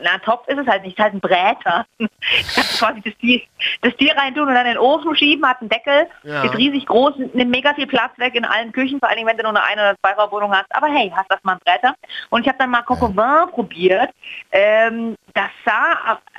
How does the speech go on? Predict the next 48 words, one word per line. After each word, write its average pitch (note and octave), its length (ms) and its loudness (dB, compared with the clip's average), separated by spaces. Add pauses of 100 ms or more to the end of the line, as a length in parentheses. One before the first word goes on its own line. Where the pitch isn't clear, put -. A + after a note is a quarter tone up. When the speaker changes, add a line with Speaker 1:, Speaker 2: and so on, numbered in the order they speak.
Speaker 1:
es G#3+ 200 -4
schmeckte D4 380 -2
gar C4+ 160 0
nicht C4 180 -8
schlecht A3+ 280 -2
am D4 120 -4
Ende, C#4+ 220 0
es F#3+ 140 -8
sah G#3 180 2
aber G3+ 180 -4
unfassbar F#3+ 520 -2
hässlich D3+ 400 -6
aus. B2 180 0 (680)
Also, B3 300 -4 (340)
und, A3+ 140 2
äh, A#3+ 60 2 (460)
wenn G#3+ 120 -2
Essen D4 340 -4
hässlich B3 440 -2
aussieht, B3+ 300 0
ist A#3+ 120 0
ja A3+ 80 4
irgendwie A3 180 -4
schon G#3+ 120 -4
mal G3 260 2 (480)
das G#3 100 0
ist G3+ 60 -4
schon G3+ 80 -2
mal G3+ 100 2
schwierig F3 460 0
irgendwie, D#3 240 0
wenn G3+ 100 2
man A#3 100 0
es - 60 0
vor G#3 100 4
allem B3+ 100 4
das C#3 100 0
erste D#3+ 160 -8
Mal G3 140 4
macht - 160 -2
und G#3 120 -6
dann G3+ 120 2
nicht A3 120 0
mehr G#3+ 120 4
so G3 80 2
richtig - 240 0
Speaker 2:
<laughs> - 280 -4
Speaker 1:
erkennt. B3+ 300 -6